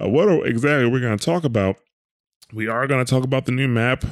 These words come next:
that was released for Havana. I mean, it, technically speaking, it is new. It is now on P C and console on live. So we're gonna talk about that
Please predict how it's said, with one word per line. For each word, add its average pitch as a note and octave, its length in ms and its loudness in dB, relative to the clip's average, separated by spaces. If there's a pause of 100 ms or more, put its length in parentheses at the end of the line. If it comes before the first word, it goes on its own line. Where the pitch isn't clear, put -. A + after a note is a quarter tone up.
(140)
that - 180 -4
was A2 200 0
released A2+ 400 2
for A2 120 2
Havana. A2 500 0
I G#2 40 -2
mean, G2+ 300 -2
it, F#2+ 120 -4
technically G2+ 280 -2
speaking, G2+ 260 -2
it F#2 80 0
is F#2+ 180 2
new. F#2 440 -2
It G#2 80 0
is F#2 160 0
now F#2+ 320 0
on F#2 400 -2
P G#2 180 -2
C G2 240 -4
and F2+ 180 -4
console F#2+ 460 -4
on F#2+ 180 -2
live. F2 380 -2
So G#2 120 -4
we're F#2 100 -4
gonna F2+ 160 -4
talk F#2 160 -2
about F2 220 -2
that F#2 280 -2